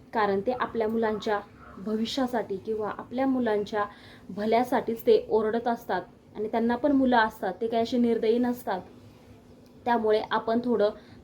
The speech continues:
समजून त्यांना घेतलं पाहिजे आणि आपणसुद्धा त्यांच्याबरोबर आपल्या मुलांच्या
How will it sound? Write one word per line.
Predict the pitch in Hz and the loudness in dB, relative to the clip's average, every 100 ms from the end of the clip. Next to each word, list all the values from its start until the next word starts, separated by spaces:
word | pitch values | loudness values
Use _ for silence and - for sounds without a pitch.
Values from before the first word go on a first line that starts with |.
| - | -2
समजून | 240 214 220 233 | -2 0 0 0
त्यांना | 233 220 208 | -2 -2 0
घेतलं | 226 240 220 | -2 -2 -2
पाहिजे | 226 202 185 196 - - | 0 -2 0 -2 -2 -6
आणि | 202 - | -6 -4
आपणसुद्धा | 202 220 247 262 247 202 | -6 -2 -2 -2 -4 -4
त्यांच्याबरोबर | 202 214 202 240 233 202 190 190 - | -2 -2 -2 -2 0 0 0 -4 -8
आपल्या | 208 202 220 | -12 -8 -4
मुलांच्या | 233 226 202 196 208 | -2 -2 -2 -2 -2